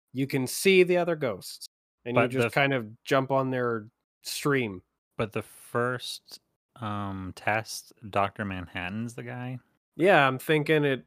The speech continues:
Speaker 1: it full on discombobulates the guy.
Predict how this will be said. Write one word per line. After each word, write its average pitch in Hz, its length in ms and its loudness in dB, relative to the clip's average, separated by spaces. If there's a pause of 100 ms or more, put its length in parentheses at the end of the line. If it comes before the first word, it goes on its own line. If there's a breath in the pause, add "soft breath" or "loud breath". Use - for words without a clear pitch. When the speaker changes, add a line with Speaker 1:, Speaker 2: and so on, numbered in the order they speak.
Speaker 1:
it 127 200 -2 (120)
full 143 280 0
on 135 220 2
discombobulates 123 960 -2
the 107 100 -12
guy. 98 260 -10